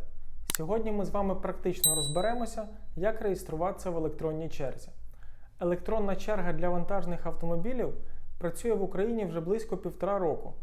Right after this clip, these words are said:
а з першого серпня цього року на пункті пропуску Ягодин-Дорогуськ запрацювала електронна черга для пасажирських перевезень. Сама суть електронної черги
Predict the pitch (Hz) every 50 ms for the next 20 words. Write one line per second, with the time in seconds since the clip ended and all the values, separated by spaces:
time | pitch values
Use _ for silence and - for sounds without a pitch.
0 | - - - - - - 143 - - - 196 190 190 - - 175 175 - - -
1 | 247 277 285 - - 294 285 285 - - - - - - - - 220 214 220 226
2 | 226 226 220 208 214 220 208 - - - - - - - - - - - 170 175
3 | 175 175 175 - 214 208 202 208 - 170 - - 202 185 175 - 160 - - -
4 | 160 165 180 160 165 165 165 170 151 151 160 165 170 175 208 269 285 - - -
5 | - 151 156 156 165 170 165 - - 180 208 208 185 175 - 185 170 175 170 -
6 | - 175 160 151 151 151 - - - 262 277 254 247 262 - - - - - -
7 | - - 135 135 175 226 262 254 - - - - - - 156 165 202 202 - -
8 | 170 143 - - 165 160 156 143 127 110 110 110 113 113 - - - - - -
9 | - - - - - - 170 180 196 208 202 - - 208 196 202 160 151 147 147
10 | - - 160 156 151 151 156 151 151 - 233 247 240 202 170 165